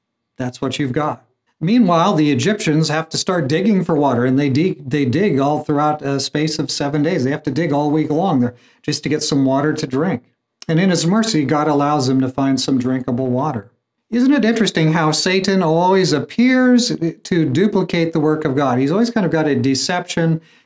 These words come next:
a fake thing, a miracle, a fake miracle going on, but he makes it counterfeit. He makes it look like that this is a, he's, he's, he's reduplicating, he's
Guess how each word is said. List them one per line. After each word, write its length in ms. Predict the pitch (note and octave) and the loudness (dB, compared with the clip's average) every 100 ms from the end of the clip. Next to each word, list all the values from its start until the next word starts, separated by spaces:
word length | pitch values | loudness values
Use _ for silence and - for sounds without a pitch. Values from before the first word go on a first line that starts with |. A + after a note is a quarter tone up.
| - | -6
a 100 | C3+ | -4
fake 440 | B2 - E3+ E3+ - | -4 -4 -4 -4 -4
thing, 340 | E3+ D#3+ D#3 | -2 2 2
a 40 | |
miracle, 520 | C3 D3 D#3+ D#3+ D#3+ D3 | 2 2 0 0 -2 -2
a 80 | |
fake 320 | - D#3+ D3+ C#3 | -2 -4 -2 0
miracle 400 | D3 D3+ D3 C#3 | 0 -2 -4 -4
going 340 | D3 D3 C#3+ | -2 0 0
on, 340 | C#3 C#3 C#3 - _ _ | 0 0 -2 -6 _ _
but 120 | - C#3 | -4 -2
he 120 | D3+ | 0
makes 320 | E3 A#3 A#3 | 0 0 -2
it 160 | E3+ - | -4 -6
counterfeit. 540 | - G3 F3 D#3 C3+ | -4 -2 -2 -2 -2
He 100 | C3 | 0
makes 300 | D#3+ F#3+ - | 0 -2 -4
it 60 | D3+ | -2
look 300 | E3 F3+ F3 | -2 -2 -2
like 300 | C3+ C3 - | -2 -2 -6
that 160 | C#3 | -6
this 240 | D3+ C#3+ C#3 | -6 -6 -6
is 100 | C3 | -4
a, 240 | C3 B2 _ _ | -4 -6 _ _
he's, 160 | - D3 | -6 -2
he's, 240 | D3+ C#3 | -2 -4
he's 280 | D#3 D#3 B2+ | -4 -2 -2
reduplicating, 1300 | A#2 - G3+ D#3+ G3 E3+ G3+ D#3 - C#3+ C#3 D3 C#3 | -6 -6 -4 -2 0 0 0 -2 -2 0 0 0 0
he's 240 | C3+ | -2